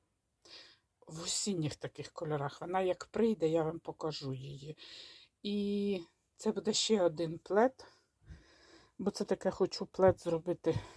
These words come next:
своєму нацгвардійцю,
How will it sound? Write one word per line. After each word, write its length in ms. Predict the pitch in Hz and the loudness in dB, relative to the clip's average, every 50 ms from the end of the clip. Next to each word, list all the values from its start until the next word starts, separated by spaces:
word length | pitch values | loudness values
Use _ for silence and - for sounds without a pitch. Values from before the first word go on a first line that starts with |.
| - - | -18 -16
своєму 580 | - - 175 180 185 175 170 170 170 170 160 160 - _ _ _ _ _ _ _ _ _ _ _ _ _ _ _ _ _ _ _ _ _ _ _ _ _ _ _ _ _ _ _ _ _ _ _ _ _ _ _ _ _ _ _ _ _ _ _ _ _ _ _ _ _ _ - | -14 -2 4 6 6 8 8 6 8 6 6 4 2 _ _ _ _ _ _ _ _ _ _ _ _ _ _ _ _ _ _ _ _ _ _ _ _ _ _ _ _ _ _ _ _ _ _ _ _ _ _ _ _ _ _ _ _ _ _ _ _ _ _ _ _ _ _ -8
нацгвардійцю, 920 | - 180 170 160 - 151 180 175 156 139 139 160 170 180 - - - 214 | -2 -2 -2 -2 0 2 2 2 2 2 -4 -6 -6 -6 -8 -4 -4 -4